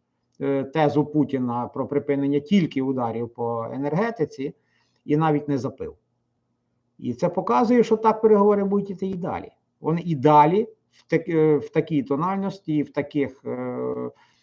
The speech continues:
обставинах будуть йти на умовах і за правилами Путіна. Теза номер чотири, яка, е, яку треба дуже добре розуміти, що у, е, Путіна для Трампа є набагато більш перспективних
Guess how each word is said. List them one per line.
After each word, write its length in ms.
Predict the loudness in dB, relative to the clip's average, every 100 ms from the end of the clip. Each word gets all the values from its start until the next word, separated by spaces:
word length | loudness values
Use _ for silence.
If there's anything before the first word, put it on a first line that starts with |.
| _ -10
обставинах 600 | -8 0 2 4 2 2
будуть 360 | 2 0 -2
йти 280 | -4 -2 2
на 200 | 6 8
умовах 520 | 8 6 4 4 2
і 40 | -2
за 120 | -4
правилами 540 | -4 -4 -4 -4 -8 -14
Путіна. 280 | -20 _ _ _ _ _ _ _ _ _ _ _ _
Теза 300 | 4 6 6
номер 360 | 6 4 4 0
чотири, 560 | 0 4 4 4 -4 -18 _ -10
яка, 640 | -10 -2 4 6 6 2
е, 100 | 0
яку 220 | 0 -2
треба 280 | -2 0 2
дуже 240 | 2 2 2
добре 260 | 0 0
розуміти, 600 | -2 -2 -4 -4 -6 -14
що 420 | -18 -2 0 0 2
у, 440 | 2 4 2 -2 -8
е, 200 | -8 -8 -6
Путіна 440 | 0 0 0 -2 0
для 180 | 0 0
Трампа 600 | 0 2 2 0 -4 -6
є 180 | -4 -2
набагато 560 | 0 2 2 0 -2
більш 400 | -2 -2 -4 -6
перспективних 1000 | -8 -10 -8 -10 -10 -2 0 0 -2